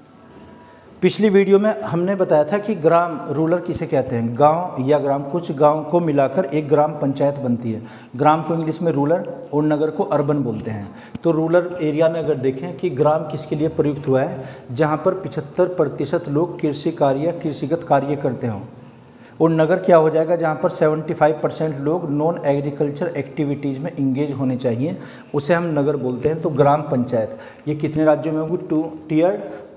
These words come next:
ये लगभग पाँच राज्यों में आ जाएगी। कौन कौन से? एक तो मध्य प्रदेश, एमपी, एमपी में टू टियर सिस्टम लागू है, मध्य प्रदेश। सेकंड नंबर आ जाएगा हरियाणा, हरियाणा।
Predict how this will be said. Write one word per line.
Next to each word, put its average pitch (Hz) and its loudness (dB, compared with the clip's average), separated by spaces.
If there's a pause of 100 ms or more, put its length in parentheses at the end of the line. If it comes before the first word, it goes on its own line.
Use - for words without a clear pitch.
ये 151 2
लगभग 143 0
पाँच 147 2
राज्यों 135 2
में 135 2
आ 127 2
जाएगी। 131 -2
कौन 139 2
कौन 139 2
से? 160 -4 (1160)
एक 151 0
तो 202 8
मध्य 156 2
प्रदेश, 120 -2
एमपी, 143 0
एमपी 170 2
में 190 -4
टू 180 6
टियर 156 2
सिस्टम - -4
लागू 101 -4
है, 95 -14 (280)
मध्य 131 2
प्रदेश। 104 -4 (320)
सेकंड 165 2
नंबर 165 0
आ 147 4
जाएगा 139 -2
हरियाणा, 127 0 (1900)
हरियाणा। 131 -2